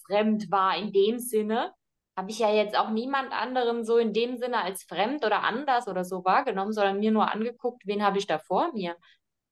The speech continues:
Also ich würde sagen, ich hab da, also ein Rassenbewusstsein hatte ich persönlich nie und ich glaub, meine Familie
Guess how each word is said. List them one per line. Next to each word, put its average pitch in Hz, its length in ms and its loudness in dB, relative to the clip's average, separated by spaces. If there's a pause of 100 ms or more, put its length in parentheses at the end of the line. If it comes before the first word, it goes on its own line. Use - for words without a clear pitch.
Also 185 200 2
ich 190 340 0 (120)
würde 214 320 4
sagen, 214 300 6
ich 220 140 -2
hab 233 180 0
da, 202 400 4
also 202 400 4 (320)
ein 202 100 -2
Rassenbewusstsein 220 1160 0
hatte 196 200 0
ich - 240 -10
persönlich 202 480 2
nie 220 280 0
und 233 80 0
ich - 160 -4
glaub, 202 160 2
meine 202 200 -2
Familie 208 500 0